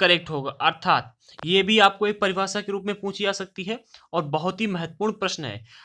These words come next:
राज्यों, नगरों, शहरों, गांवों और विश्व के विभिन्न जो देश हैं,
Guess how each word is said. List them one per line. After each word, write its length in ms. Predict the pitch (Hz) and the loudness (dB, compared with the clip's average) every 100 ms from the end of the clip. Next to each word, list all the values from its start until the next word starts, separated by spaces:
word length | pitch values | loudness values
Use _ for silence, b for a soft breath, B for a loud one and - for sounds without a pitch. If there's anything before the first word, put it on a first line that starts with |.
| B | B
राज्यों, 580 | 123 131 147 147 220 247 | 2 4 4 2 2 2
नगरों, 480 | 220 180 175 185 226 | 4 2 2 2 0
शहरों, 440 | 226 196 175 185 202 147 | 0 -4 -2 0 -2 4
गांवों 360 | 147 156 151 98 - B B | 4 6 2 -2 -12 B B
और 200 | 175 180 | 0 2
विश्व 300 | 147 226 247 254 | 0 -2 -2 -2
के 120 | 254 | -2
विभिन्न 340 | 190 170 214 202 | -2 -2 -4 -2
जो 180 | 240 180 | -2 -2
देश 440 | 143 185 214 - | 2 4 6 4
हैं, 280 | 160 120 | -4 -6